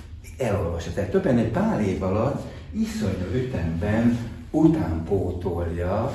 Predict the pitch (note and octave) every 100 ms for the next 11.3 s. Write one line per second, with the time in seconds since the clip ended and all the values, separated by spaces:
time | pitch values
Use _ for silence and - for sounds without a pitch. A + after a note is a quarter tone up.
0 | - G2+ G2 G2 F2+ F2+ F2+ F2 F2 E2
1 | E2 F2 F#2 G2 F2+ E2+ E2+ E2+ F2+ -
2 | - A2+ A#2+ C#3+ E3 E3 - - - C3
3 | D3+ E3 - - D#3+ E3 E3 E3+ - -
4 | - - C#3+ C3+ - F#2+ B2+ C#3 C3+ A2+
5 | - D3 G#2 F#2 G2 G2 F2+ F2+ F#2 G2+
6 | B2 B2+ - - - A#2+ G#2+ G#2 G#2+ D3+
7 | - A#2 G2 G2 A#2+ B2+ C3 C3 C3+ C3
8 | - D3+ C#3 A2 A2+ A2+ A#2+ A#2+ A2+ G2
9 | F#2 - G2 F2+ F2 F2 - - - -
10 | - A#2+ A#2 - F#3+ F#3 A2+ A2 G#2+ G2+
11 | G2 F#2+ F#2+